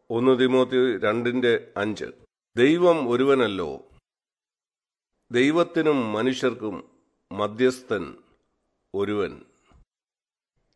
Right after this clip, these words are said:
ഇത് ആരെക്കുറിച്ചാണ് പറയുന്നത്? ദൈവമനുഷ്യനല്ല, മനുഷ്യനായ യേശുക്രിസ്തുവാണ്. അവനൊരു മനുഷ്യനായി തീർന്നു. അവൻ എന്നേക്കും ഒരു മനുഷ്യനായി. നമുക്കതിങ്ങനെ പറയാം,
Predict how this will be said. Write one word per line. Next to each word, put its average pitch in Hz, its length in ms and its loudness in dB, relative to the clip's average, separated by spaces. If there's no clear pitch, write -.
ഇത് 123 580 2
ആരെക്കുറിച്ചാണ് 120 560 0
പറയുന്നത്? 117 640 -4
ദൈവമനുഷ്യനല്ല, 131 840 -2
മനുഷ്യനായ 156 800 2
യേശുക്രിസ്തുവാണ്. 107 800 -4
അവനൊരു 131 340 4
മനുഷ്യനായി 131 540 2
തീർന്നു. 113 580 -4
അവൻ 107 260 -2
എന്നേക്കും 120 360 2
ഒരു 110 100 0
മനുഷ്യനായി. 90 540 -6
നമുക്കതിങ്ങനെ 113 600 0
പറയാം, 73 320 -8